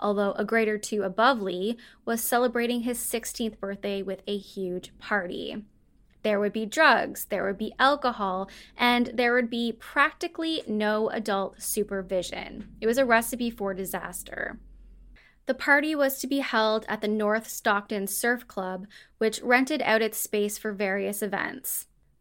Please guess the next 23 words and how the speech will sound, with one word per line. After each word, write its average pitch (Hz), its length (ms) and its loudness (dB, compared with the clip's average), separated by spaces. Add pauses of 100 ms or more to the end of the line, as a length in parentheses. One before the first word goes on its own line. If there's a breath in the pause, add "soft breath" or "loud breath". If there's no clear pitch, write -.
(220)
Reports 330 480 0
about 330 300 4
how 247 240 2
many 262 240 2
teenagers 220 680 -2
were 202 360 -4
at 214 180 -2
the 302 60 -6
party 320 600 0
vary. 202 540 -2 (300)
I've 214 180 2
seen 226 240 0
some 277 240 2
reports 277 500 4
that 233 200 2
say 214 200 -2
that 208 140 -2
there 214 140 0
were 202 320 0
around 196 440 -2
sixty 277 540 -4
in 220 80 -2
attendance, 220 600 -2